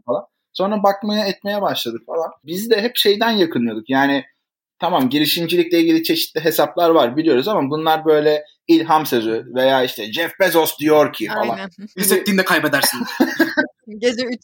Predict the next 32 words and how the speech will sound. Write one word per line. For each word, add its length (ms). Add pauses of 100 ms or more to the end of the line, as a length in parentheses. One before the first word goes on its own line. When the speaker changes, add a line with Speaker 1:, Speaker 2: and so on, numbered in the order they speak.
(120)
Speaker 2:
saat 240
uyuyor. 160
Speaker 1:
Ha, 200 (180)
yani 160 (120)
böyle 280 (300)
çok 240
da 100
insanları 800 (100)
ne 140
kadar 240
harekete 400
geçirecek 500
olduğu 360
belli 240
olmayan, 500 (100)
gerçek 380
hayatla 420
böyle 180
anlamlandırması 1120 (100)
pek 200
de 40
kolay 280
olmayan 460
noktalara 540
değinen 300
hesaplar. 460
Yani 380
değerli 320
iş 160
yapıyorlar, 360
yanlış 300
anlaşılmasın. 640